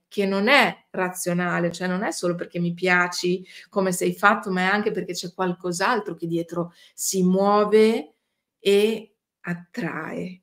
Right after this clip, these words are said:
Ricordiamoci che noi non siamo attratti dagli altri solamente perché c'ha un bel corpo. <laughs> L'attrazione più potente, il magnetismo più potente è l'informazione che quella persona porta e che mi riporta a me.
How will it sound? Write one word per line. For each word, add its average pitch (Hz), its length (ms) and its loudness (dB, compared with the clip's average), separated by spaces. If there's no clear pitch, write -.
Ricordiamoci 196 680 -2
che 170 120 -6
noi 190 160 -2
non 175 120 -2
siamo 170 260 -4
attratti 165 440 -8
dagli 165 280 -2
altri 165 320 -6
solamente 170 520 -6
perché - 400 -8
c'ha - 200 -8
un 180 160 -6
bel 170 200 -4
corpo. - 720 -10
<laughs> - 720 -14
L'attrazione 208 640 6
più 185 140 0
potente, 180 380 0
il 170 80 2
magnetismo 180 500 0
più 170 120 -4
potente 190 360 -2
è 180 40 2
l'informazione 170 720 -2
che 160 120 -10
quella 160 200 -4
persona 160 420 -8
porta 147 760 -8
e 190 140 -14
che 175 120 -4
mi 196 400 0
riporta 165 840 -4
a - 60 -12
me. 170 280 -10